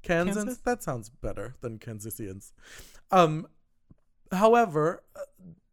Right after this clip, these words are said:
Speaker 1: this is a, a state that has infamously, uh, been, a, at least in some of its parts, kind of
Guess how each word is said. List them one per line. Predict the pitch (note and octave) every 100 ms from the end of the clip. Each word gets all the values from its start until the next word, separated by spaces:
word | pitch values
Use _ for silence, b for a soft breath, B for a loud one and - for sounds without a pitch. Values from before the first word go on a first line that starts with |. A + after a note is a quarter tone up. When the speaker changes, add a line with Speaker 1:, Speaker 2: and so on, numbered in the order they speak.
| _
Speaker 1:
this | B2+ E3 D3+
is | E3 D3 D#3+
a, | E3+ D3 C3+
a | C3+
state | - - C3 D3 -
that | B2+
has | A#2 A2
infamously, | C3 D3+ C#3 A#2 - G#2 G#2 A2 b b b b -
uh, | B2+ A#2 -
been, | C3 A2+ G#2 G#2+ _ _ _ _ _ _ _ _ _ E3+
a, | D3 -
at | C#3 D3+
least | D3 C#3+
in | C3 A#2+
some | - D3 C#3
of | A#2+
its | A2+ -
parts, | - B2+ A#2+ - - - _ _ _ _ _ -
kind | C3+ C3+ A2+
of | G#2+ G2+